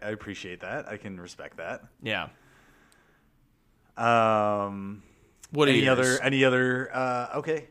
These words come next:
Speaker 2: Well, of
Speaker 1: Uh,
Speaker 2: course I have more. I mean, I'll just rattle through some.
Speaker 1: Sure,
Speaker 2: I'm not gonna, I'm not
Speaker 1: uh,
Speaker 2: gonna go into detail.
Speaker 1: No, so I, I picked one.
Speaker 2: <laughs>
Speaker 1: Um,
Speaker 2: Okay.
Speaker 1: also, just, uh, t-, to give you a preview on my selection process for kind of all
Speaker 2: Sure.
Speaker 1: of these, uh, movies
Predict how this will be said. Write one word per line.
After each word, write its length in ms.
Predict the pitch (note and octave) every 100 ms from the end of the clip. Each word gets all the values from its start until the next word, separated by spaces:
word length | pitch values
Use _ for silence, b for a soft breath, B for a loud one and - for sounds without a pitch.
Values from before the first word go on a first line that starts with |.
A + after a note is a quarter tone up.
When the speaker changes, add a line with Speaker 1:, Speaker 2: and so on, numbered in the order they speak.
| -
Speaker 2:
Well, 140 | B3+
of 60 | G3+
Speaker 1:
Uh, 40 |
Speaker 2:
course 200 | G#3 F3+
I 100 | C3+
have 260 | C3 A2+ A2+
more. 400 | C#3 C#3 E2 F#2
I 80 | C#3
mean, 120 | E3
I'll 80 | E3
just 160 | E3+
rattle 280 | C#3+ D3+ C#3+
through 240 | C#3 C#3 C3
some. 200 | - G3+
Speaker 1:
Sure, 120 | G3+
Speaker 2:
I'm 120 | E3+
not 20 |
gonna, 100 | F3 F3+
I'm 60 | E3+
not 60 |
Speaker 1:
uh, 40 | E3
Speaker 2:
gonna 100 | D#3+
go 140 | D#3
into 140 | D3 C#3
detail. 520 | B2+ A#2 G#2+ E2 G2+ -
Speaker 1:
No, 360 | F#3 A3 G3+ F3+
so 240 | E3 F#3 F3
I, 420 | D#3+ F3 G#3+ D#3+
I 40 |
picked 240 | F3 F#3+ F3
one. 220 | C3 C#3+
Speaker 2:
<laughs> 140 | E3+
Speaker 1:
Um, 260 | D3+ D#3 D3
Speaker 2:
Okay. 140 | C#3+
Speaker 1:
also, 440 | B2 - F3+ E3+ D#3+
just, 380 | C3+ D3 - -
uh, 560 | C#3 C#3 C3 B2+ B2 B2+
t-, 140 | -
to 220 | - - C#3
give 200 | C#3 B2+
you 220 | C3 C3+
a 120 | B2
preview 520 | - - C3 A#2+ B2
on 220 | G#2+ A2+
my 340 | A2 A2 G#2 G2+
selection 460 | - A2 G#2 -
process 380 | G#2 G2+ G2 G#2
for 140 | - G#2
kind 160 | G#2+
of 60 | F#2+
all 40 |
Speaker 2:
Sure. 200 | B2 A#2+
Speaker 1:
of 60 | F#2+
these, 360 | G3+ G#3 D#3
uh, 140 | A2+ G#2
movies 340 | G#2 G#2 G#2+